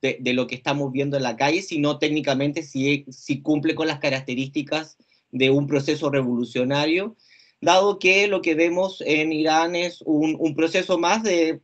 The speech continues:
casi una década de la Revolución Verde ahora, eh, y que de la,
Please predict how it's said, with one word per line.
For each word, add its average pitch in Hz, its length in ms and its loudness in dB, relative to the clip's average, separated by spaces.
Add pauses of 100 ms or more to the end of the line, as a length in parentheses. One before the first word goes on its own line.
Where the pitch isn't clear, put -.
(120)
casi 165 240 2
una 147 180 2
década 180 400 0
de 156 140 0
la 147 100 2
Revolución 143 600 0
Verde 160 680 0
ahora, 143 680 2 (420)
eh, 127 380 2
y 160 160 -4
que 165 400 4
de 143 160 2
la, 123 440 0